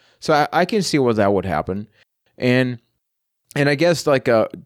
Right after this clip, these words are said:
to, to get your, your closing thoughts about this here is that even though it is a comedy film and James Bond is very different in terms of tone,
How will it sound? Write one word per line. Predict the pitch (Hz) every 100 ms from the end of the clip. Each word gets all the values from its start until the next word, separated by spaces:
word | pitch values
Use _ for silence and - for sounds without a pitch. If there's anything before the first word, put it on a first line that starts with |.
| _
to, | -
to | 117 127
get | 113 143
your, | 135 120 107
your | 110
closing | - 139 131 123
thoughts | 107 120 117 120
about | 104 101 -
this | 127 -
here | 165 165 127
is | 120 110 -
that | 127 123 - _ _ _ _ -
even | 170 180 214
though | 214
it | 190
is | 180
a | 147
comedy | - 135 139 147
film | 139 151 139
and | 117
James | 113 131 113
Bond | - 120 120
is | 110 98
very | 107 120 113
different | 107 120 120 110
in | 110
terms | - 110 110
of | -
tone, | 156 165 135